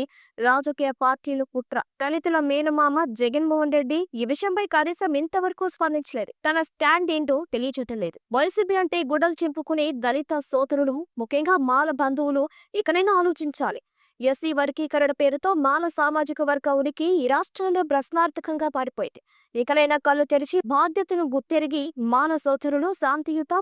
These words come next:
ప్రజాస్వామ్యత పోరాటానికి సిద్ధం కావాలి. ఈ కార్యక్రమంలో ఉలవపాటి సేనయ్య, దాసరి చిట్టిబాబు, నెల్లి సోనిబాబు, నల్లి సునీల్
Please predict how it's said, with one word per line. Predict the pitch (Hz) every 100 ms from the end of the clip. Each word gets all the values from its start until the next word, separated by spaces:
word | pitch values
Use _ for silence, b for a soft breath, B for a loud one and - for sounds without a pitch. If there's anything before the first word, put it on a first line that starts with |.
| -
ప్రజాస్వామ్యత | 254 349 359 - 311 302 302 294 277
పోరాటానికి | 247 269 294 294 285 330 311
సిద్ధం | 247 - 285 262
కావాలి. | 233 185 - - _ -
ఈ | 339 381
కార్యక్రమంలో | 427 415 427 403 392
ఉలవపాటి | 359 359 339 320 320 311
సేనయ్య, | 277 285 294 339 302
దాసరి | 254 277 320 277
చిట్టిబాబు, | 277 285 269 277 330 392 262
నెల్లి | 269 320 -
సోనిబాబు, | 247 269 240 269 294 392 254
నల్లి | 254 311 359
సునీల్ | 233 254